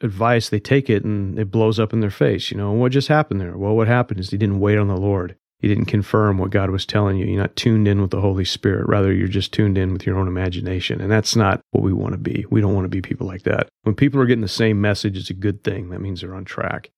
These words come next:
But Agabus's message was consistent with Paul's instruction from the Holy Spirit, as well as the previous disciples' message.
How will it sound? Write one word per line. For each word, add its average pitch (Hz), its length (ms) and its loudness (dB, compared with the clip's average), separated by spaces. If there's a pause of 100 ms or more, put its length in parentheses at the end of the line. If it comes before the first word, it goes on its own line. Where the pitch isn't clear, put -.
But 104 120 4
Agabus's 117 500 2
message 120 380 0
was 107 120 -2
consistent 107 640 -2
with 98 140 -8
Paul's 101 340 -4
instruction 107 600 -2
from - 160 -4
the 98 60 -2
Holy 104 220 0
Spirit, 117 420 0
as 98 140 -4
well 110 340 2
as 110 100 0
the 104 40 -2
previous 107 440 0
disciples' 123 520 -2
message. - 480 -10